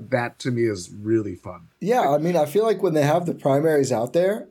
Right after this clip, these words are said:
Speaker 2: if they don't hand the ball to the opposition, which again was one of their issues in the first half, and it's,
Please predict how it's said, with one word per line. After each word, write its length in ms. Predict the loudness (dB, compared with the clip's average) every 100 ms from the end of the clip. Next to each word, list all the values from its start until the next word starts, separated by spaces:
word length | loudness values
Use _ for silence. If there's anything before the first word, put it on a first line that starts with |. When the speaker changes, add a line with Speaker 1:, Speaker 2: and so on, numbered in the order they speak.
| -2
Speaker 2:
if 160 | 0
they 140 | 2 2
don't 380 | 2 0 -4 -2
hand 260 | 0 2
the 40 | 0
ball 260 | 2 2
to 60 | 2
the 80 | 0
opposition, 520 | 0 0 -2 -2 -6
which 160 | -4 0
again 260 | 2 2
was 140 | 0 0
one 100 | 2
of 60 |
their 120 | 2
issues 360 | 2 2 0 -2
in 60 | -2
the 60 |
first 320 | -2 -2 -2
half, 260 | -4 -8 -2
and 80 | 0
it's, 220 | 0